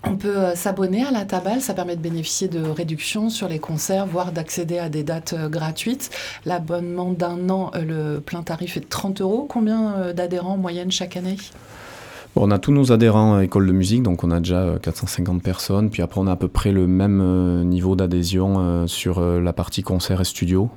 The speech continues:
Speaker 2: Donc, euh, voilà, euh, c-, c'est le même abonnement pour tout le monde. Après, chacun le prend un peu pour, euh, ce qui l'intéresse. Euh, il y a des gens qui le prennent exclusivement pour le concert, parce qu'on a des dates, euh, on a une,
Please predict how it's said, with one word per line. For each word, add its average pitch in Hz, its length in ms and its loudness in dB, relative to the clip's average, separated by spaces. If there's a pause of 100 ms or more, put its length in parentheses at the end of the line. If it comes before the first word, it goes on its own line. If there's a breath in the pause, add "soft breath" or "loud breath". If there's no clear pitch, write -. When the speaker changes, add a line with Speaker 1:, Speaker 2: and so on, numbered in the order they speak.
(120 loud breath)
Speaker 2:
Donc, 85 260 -2
euh, 90 40 2
voilà, 87 300 4
euh, 87 200 2
c-, - 240 -8
c'est - 340 -2
le 98 80 4
même 113 220 6
abonnement 110 460 4
pour 104 160 -2
tout 104 100 -2
le 101 60 2
monde. 107 320 4
Après, 95 180 0
chacun 92 320 0
le 98 60 0
prend 95 240 0
un 92 80 2
peu 98 160 2
pour, 90 260 0
euh, 87 100 0
ce - 120 -8
qui - 80 -2
l'intéresse. 92 580 0 (480 loud breath)
Euh, 92 200 0
il 87 40 0
y 90 60 2
a 87 40 0
des 87 100 0
gens 87 120 0
qui 87 140 -2
le 85 40 0
prennent 85 220 -2
exclusivement 90 720 0
pour 90 120 0
le 87 60 -2
concert, 95 380 -2
parce - 120 -10
qu'on 90 180 0
a 87 100 0
des 90 120 -2
dates, 87 300 -4
euh, 90 180 0
on 90 120 0
a 87 80 2
une, 87 200 0